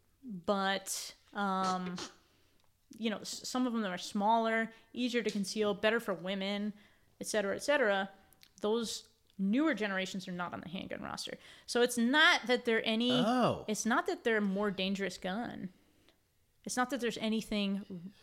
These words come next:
Speaker 1: significantly, um, i-, it's not that there's anything significant about the,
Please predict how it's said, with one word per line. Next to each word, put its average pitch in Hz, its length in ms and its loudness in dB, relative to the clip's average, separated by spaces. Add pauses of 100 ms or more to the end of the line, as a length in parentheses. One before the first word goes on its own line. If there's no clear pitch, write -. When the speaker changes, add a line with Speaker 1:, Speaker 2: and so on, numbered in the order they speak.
Speaker 1:
significantly, 190 1400 -2 (720)
um, 185 680 0 (1700)
i-, - 40 -6
it's 240 520 -2
not 359 140 4
that 311 80 -2
there's 233 160 -2
anything 240 300 0
significant 208 480 0
about 202 340 2
the, 208 140 0